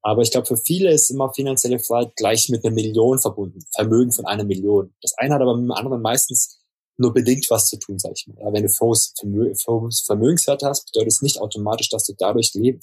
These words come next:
davon leben kannst. Ja. Du kannst zum Beispiel eine Immobilie besitzen von einer Million Euro, aber da drin selber wohnen und es be-,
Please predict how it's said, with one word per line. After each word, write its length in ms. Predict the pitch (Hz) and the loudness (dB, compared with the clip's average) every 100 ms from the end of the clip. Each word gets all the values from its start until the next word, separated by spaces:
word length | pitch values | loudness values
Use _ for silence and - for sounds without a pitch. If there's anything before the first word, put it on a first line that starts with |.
| - | -2
davon 300 | 110 - 98 | -2 -2 0
leben 220 | 131 110 | 0 0
kannst. 340 | - 92 - - | -10 -4 -4 -4
Ja. 100 | - | -10
Du 80 | 117 _ - - _ | -18 _ -20 -20 _
kannst 220 | - 113 - | -2 0 2
zum 80 | 104 | 2
Beispiel 300 | 107 - 95 | 2 2 0
eine 120 | 104 | -4
Immobilie 380 | 101 95 123 151 | -4 -2 2 2
besitzen 360 | 151 131 131 | 2 0 0
von 140 | 117 110 | -2 -2
einer 220 | 110 117 | -2 -2
Million 300 | 107 101 92 | 0 0 0
Euro, 420 | 87 135 165 190 _ _ - _ _ | 0 2 2 -2 _ _ -20 _ _
aber 200 | 113 113 | -2 2
da 100 | 110 | 2
drin 220 | 104 104 | 0 0
selber 320 | 104 104 104 101 | 0 2 2 2
wohnen 320 | 127 175 156 | 2 2 -4
und 140 | 117 | -4
es 120 | 113 - | -2 0
be-, 220 | 117 110 | -2 -2